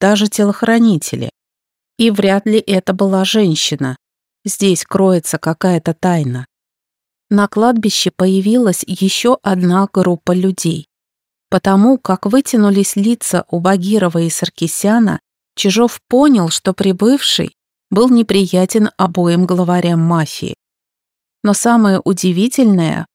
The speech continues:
этого человека он хорошо знал. В сопровождении целой группы мальчиков в темных очках и светлых плащах на кладбище приехал президент товарно-сырьевой биржи,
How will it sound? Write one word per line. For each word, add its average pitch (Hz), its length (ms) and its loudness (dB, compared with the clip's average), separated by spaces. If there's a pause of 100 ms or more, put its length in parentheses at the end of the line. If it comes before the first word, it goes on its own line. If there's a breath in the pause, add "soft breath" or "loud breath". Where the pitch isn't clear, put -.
(200)
этого 254 320 2
человека 214 580 0
он 208 220 4
хорошо 202 500 -2
знал. 185 420 0 (720)
В - 60 -10
сопровождении 208 840 0
целой 214 380 0
группы 190 420 -2
мальчиков 175 720 0
в - 60 -20
темных 170 480 0
очках 185 600 -2
и 196 80 -2
светлых 175 500 -2
плащах 185 640 -2 (360)
на 175 160 0
кладбище 214 560 0
приехал 185 560 -2
президент 190 840 0
товарно-сырьевой 180 1080 0
биржи, 208 520 -2